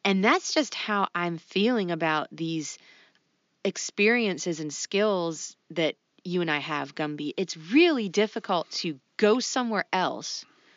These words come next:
where we don't have a connection with the land. We don't know what the land has to offer. And aside from, you know, maybe staying there and walking one day and staying there overnight, I don't know how to get a, a good connection with another place.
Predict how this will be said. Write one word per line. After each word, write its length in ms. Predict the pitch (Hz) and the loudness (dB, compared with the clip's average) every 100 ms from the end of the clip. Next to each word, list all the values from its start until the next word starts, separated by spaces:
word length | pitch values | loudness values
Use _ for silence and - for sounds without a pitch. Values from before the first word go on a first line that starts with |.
| _ _ | _ _
where 100 | 190 | 2
we 120 | 196 190 | 2 4
don't 300 | 196 208 208 | 2 2 0
have 140 | 214 | -2
a 40 | 220 | -2
connection 540 | 208 190 170 - 185 | -2 -2 -2 -2 -2
with 200 | 185 - | -4 -4
the 100 | 202 | -4
land. 320 | 165 143 143 | -2 -4 -4
We 100 | 175 | -2
don't 240 | 190 220 277 | 2 4 2
know 100 | 254 | 0
what 160 | 233 | 0
the 100 | 202 | -2
land 280 | 190 185 185 | -2 -2 -2
has 280 | 175 165 - | -2 -2 -2
to 80 | - | -2
offer. 500 | 160 165 - 95 151 _ - - - _ | 0 -2 -6 -10 -12 _ -20 -20 -20 _
And 480 | 175 170 165 165 156 - _ | -2 0 0 -2 -8 -14 _
aside 400 | 180 - 208 214 | -2 2 4 2
from, 320 | - 196 175 160 _ _ | 0 -2 -2 -8 _ _
you 80 | 190 | -2
know, 160 | 180 165 | 0 2
maybe 300 | 175 170 180 | 0 -2 -6
staying 500 | - - 185 190 185 | -4 0 0 0 0
there 200 | 180 175 | 0 0
and 160 | 151 | -2
walking 440 | 143 160 165 185 175 | 0 0 0 -4 -2
one 200 | 170 170 | -2 0
day 360 | 165 170 175 165 | 2 2 2 0
and 240 | 147 143 | -4 -8
staying 400 | - 185 180 180 | -2 0 0 -2
there 160 | 175 - | -2 -2
overnight, 520 | 185 170 175 175 - - - - - | -2 -2 -2 -2 -6 -16 -20 -6 2
I 60 | 285 | 4
don't 80 | |
know 100 | 349 | 4
how 160 | 294 302 | 2 0
to 80 | 262 | 0
get 180 | 320 359 | 0 -2
a, 80 | - _ _ _ _ - | -2 _ _ _ _ -4
a 20 | |
good 240 | 226 311 262 | 2 2 0
connection 720 | - 226 302 - 294 180 160 - _ _ _ - | -2 0 0 0 -2 -2 -6 -14 _ _ _ -2
with 140 | 220 | 0
another 280 | 220 226 196 | 2 2 0
place. 600 | - 277 277 - - - | -4 -2 -2 -4 -14 -18